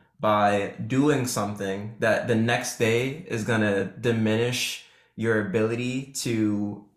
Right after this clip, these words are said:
feel inspired and, and do the things that you wanna do, like, sometimes protecting your ability to create is protecting yourself from decisions that you would make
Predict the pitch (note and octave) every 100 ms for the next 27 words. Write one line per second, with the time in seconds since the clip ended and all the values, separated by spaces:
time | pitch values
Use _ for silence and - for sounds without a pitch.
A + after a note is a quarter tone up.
0 | _ - C#3 C3 B2+ A2 A2 - G#2 G#2
1 | A2 B2 A2 G#2 G2+ - G#2 G2+ A2 A2
2 | A2 G#2+ A2 A2 A2 B2+ A2 G#2+ G#2+ G2+
3 | G#2+ A2 C3 C3 - - - C3+ A#2+ A2
4 | - - - _ _ _ - - _ _
5 | - E3 F#3 G3+ F#3+ F#3 - D#3 - C#3+
6 | D3+ D#3 D3 C3+ A2 A#2 A#2+ C3 B2+ B2
7 | - A2+ B2 C3 C3 - - D3+ B2+ -
8 | C#3 C3+ B2+ A2+ A2 - D3+ B2+ G#2+ -
9 | - _ - - C#3 C#3+ B2+ A#2+ A#2 -
10 | _ _ _ _ _ C#3 C3 D3+ D3 D3
11 | C3+ B2 G#2+ A2+ B2 D3 C#3 B2 B2+ D#3+
12 | D#3 -